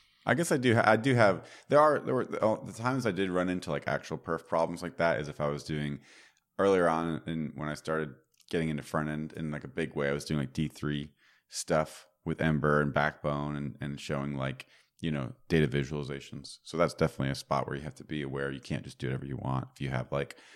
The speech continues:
thousands of products or financial instruments, you can't just throw 'em on, like, an S V G chart.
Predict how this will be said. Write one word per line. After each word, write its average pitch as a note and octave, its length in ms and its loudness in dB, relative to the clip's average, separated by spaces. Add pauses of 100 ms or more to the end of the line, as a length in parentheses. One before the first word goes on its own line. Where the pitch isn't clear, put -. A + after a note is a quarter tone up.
(280)
thousands C#2+ 380 -2
of - 100 -20
products C2+ 440 0
or C2 480 -4
financial C2+ 440 -2
instruments, C#2+ 400 -6
you - 80 -18
can't - 160 -10
just - 160 -18
throw D2 100 -4
'em C2+ 120 -4
on, C2 120 -4
like, C#2 360 -10
an D2 120 -2
S C#2 140 -2
V C#2 160 -6
G C#2+ 180 -6
chart. B1 380 -2